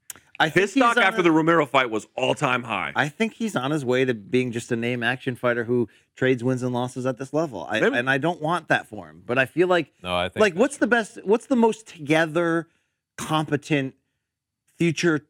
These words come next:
Speaker 1: potential champion version we saw? Was it the incredible fight with Romero? Was that the, the best version of him?
Speaker 2: I mean,
Speaker 1: I
Speaker 2: his
Speaker 1: mean,
Speaker 2: game, there are
Speaker 1: God, that fight was great.
Speaker 2: Hendricks was a
Speaker 3: Yeah, that
Speaker 2: nice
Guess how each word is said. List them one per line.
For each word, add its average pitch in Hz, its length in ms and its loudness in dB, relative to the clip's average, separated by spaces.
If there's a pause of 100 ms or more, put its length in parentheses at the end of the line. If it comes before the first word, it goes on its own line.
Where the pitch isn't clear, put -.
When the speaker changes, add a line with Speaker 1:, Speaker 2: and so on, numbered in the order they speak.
(140)
Speaker 1:
potential 143 440 -2
champion 131 480 0
version 120 320 0
we 113 100 0
saw? 123 300 0
Was 104 200 -6
it 120 200 -2
the 123 200 0
incredible 143 600 -2
fight 156 280 -2
with 147 220 -2 (160)
Romero? 165 480 -2
Was 156 200 -4
that 170 200 0
the, 185 220 -2 (240)
the 165 100 2
best 156 500 -2
version 202 380 0
of 196 80 -4
him? 202 300 0
Speaker 2:
I - 20 -2
mean, 156 140 4
Speaker 1:
I - 40 4
Speaker 2:
his 156 240 2
Speaker 1:
mean, 160 400 4
Speaker 2:
game, 127 140 -4
there 127 180 4
are 127 380 2 (760)
Speaker 1:
God, 123 120 -4
that 90 140 -10
fight 69 180 -14
was 80 80 -20
great. 113 140 -6
Speaker 2:
Hendricks 151 520 2
was 143 140 0
a 147 60 4
Speaker 3:
Yeah, - 60 0
that - 20 0
Speaker 2:
nice 143 420 0